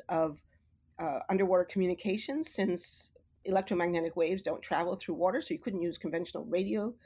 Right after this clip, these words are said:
for, for nega-, navigation and communication. And especially, they would need to understand, um,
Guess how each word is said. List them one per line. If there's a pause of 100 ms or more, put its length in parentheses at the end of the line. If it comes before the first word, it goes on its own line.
(200)
for, (100)
for
nega-, (220)
navigation
and
communication. (460)
And
especially, (320)
they
would
need
to
understand, (520)
um,